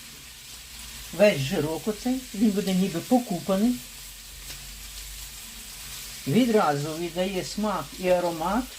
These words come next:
пахне зовсім інакше. Ось так, гарненько все перемішали.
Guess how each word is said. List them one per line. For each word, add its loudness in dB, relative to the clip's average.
пахне 0
зовсім -6
інакше. -2
Ось -8
так, -2
гарненько -2
все -4
перемішали. 2